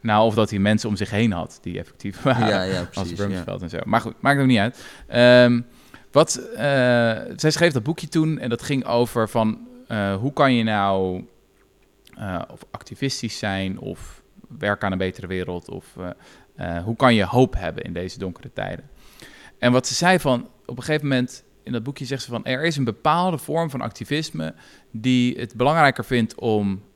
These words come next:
Speaker 1: eh, gelijk te hebben dan om iets te veranderen. En dat is mij altijd bijgebleven.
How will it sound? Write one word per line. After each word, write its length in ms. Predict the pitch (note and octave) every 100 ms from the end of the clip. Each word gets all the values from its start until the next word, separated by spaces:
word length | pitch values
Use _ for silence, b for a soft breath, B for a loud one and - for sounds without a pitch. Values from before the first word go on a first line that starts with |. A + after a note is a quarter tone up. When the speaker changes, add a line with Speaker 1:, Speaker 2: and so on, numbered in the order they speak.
| _
Speaker 1:
eh, 140 | G#2+ F#2+
gelijk 400 | - A2 A2 D#3+
te 120 | E3
hebben 360 | C#3 D3 E3+ B3 _ b b -
dan 280 | A2+ B2
om 140 | A#2 B2
iets 120 | A#2
te 100 | -
veranderen. 460 | - A#2+ F#2+ D2+ - - _ _ _ - - - _ -
En 80 | -
dat 80 | C3
is 60 | C#3+
mij 80 | B2+
altijd 220 | C3 A2+
bijgebleven. 580 | A2+ G2+ G2+ G2+ -